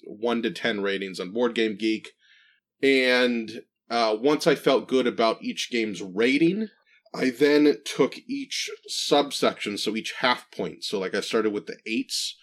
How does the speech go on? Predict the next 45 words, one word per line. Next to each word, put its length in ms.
uh, 200
eight 180
out 140
of 100
ten 340
games, 600
and 200
I 120
went 380
to 180
the 100
PubMeeple 800
ranking 420
engine 640
and 260
used 380
that 320
to 140
sort 420
between 720
each 440
group, 420
or 100
within 380
each 220
group, 220
rather. 340
Uh, 380
that's 280
how 100
I 80
did 160
it. 120
It 100
took 160
a 40
little 240
while, 320
especially 460
there 140
were 60
a 40
lot 180
of 140
eights. 420